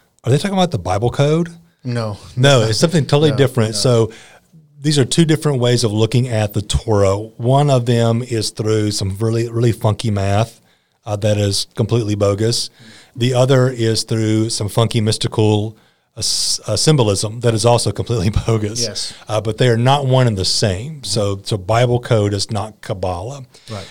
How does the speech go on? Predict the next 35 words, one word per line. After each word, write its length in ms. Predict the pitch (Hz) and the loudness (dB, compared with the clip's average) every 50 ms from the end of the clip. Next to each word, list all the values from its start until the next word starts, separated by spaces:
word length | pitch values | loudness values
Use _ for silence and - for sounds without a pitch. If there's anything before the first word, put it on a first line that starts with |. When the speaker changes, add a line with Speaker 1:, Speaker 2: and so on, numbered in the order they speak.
| - - - | -18 -12 -8
Speaker 1:
Uh, 240 | 113 104 101 98 98 | -4 -4 -2 -2 0
one 200 | 101 120 147 160 | 2 2 2 2
of 40 | |
the 80 | 139 123 | 2 4
things 200 | 131 131 120 110 | 4 4 4 2
that 120 | 120 98 | 0 -4
Kabbalah 420 | - - 110 95 110 113 113 107 98 | -4 -4 -4 0 2 2 2 2 2
does 360 | 95 113 110 117 117 - - | 2 2 4 4 2 0 -4
hold 480 | - - - - - 117 120 131 131 131 | -10 -14 -12 -6 -4 0 0 0 0 -2
to 240 | - 117 107 104 104 101 | 0 0 0 2 0 0
that, 420 | 107 101 101 95 92 110 - - - - - - - - _ _ - | 0 0 0 0 -2 -4 -8 -12 -16 -18 -20 -20 -20 -20 _ _ -10
uh, 140 | 104 101 101 | -8 -6 -4
we 120 | 117 117 | -4 -4
definitely 380 | 104 104 120 120 120 - 104 98 | 0 2 0 0 0 -2 -4 -4
do 120 | 92 95 | -4 -6
not 380 | 92 92 101 110 120 139 131 123 | -6 -2 0 0 0 0 -2 -4
see 200 | - - 110 101 | -6 -4 -4 -4
taught 280 | 101 - 104 95 101 - - | -2 -2 -4 -4 -4 -6 -4
anywhere 540 | 123 135 175 190 160 117 101 92 87 85 98 - - | -2 0 2 2 2 2 0 -2 -4 -8 -10 -10 -8
in 120 | 104 95 | -8 -8
Scripture, 500 | - - - 98 85 - - 110 104 110 107 | -8 -8 -8 -8 -8 -8 -8 -6 -6 -6 -6
that 160 | 110 104 104 | -8 -10 -8
should 200 | - - 123 104 | -8 -8 -6 -4
be 160 | 104 104 101 98 | -4 -2 -2 -2
a 60 | 95 | -2
red 220 | 95 101 104 - | -2 -4 -6 -8
flag 300 | - - 107 107 110 110 | -8 -8 -6 -6 -6 -8
for 260 | - - 95 92 95 | -8 -8 -6 -4 -4
us, 160 | 98 98 - 110 | -6 -6 -8 -10
is 120 | 101 - | -8 -4
that 200 | - 104 101 - | -4 -4 -4 -2
they 140 | - 110 117 | -4 -4 -4
believe 320 | 117 113 104 104 104 101 101 | -2 -4 -4 -4 -4 -4 -4
in 80 | 95 | -4
reincarnation. 760 | 95 101 98 95 90 - 101 92 92 90 85 - - 143 151 | -4 -4 -4 -6 -6 -6 -6 -6 -6 -6 -6 -8 -10 -10 -12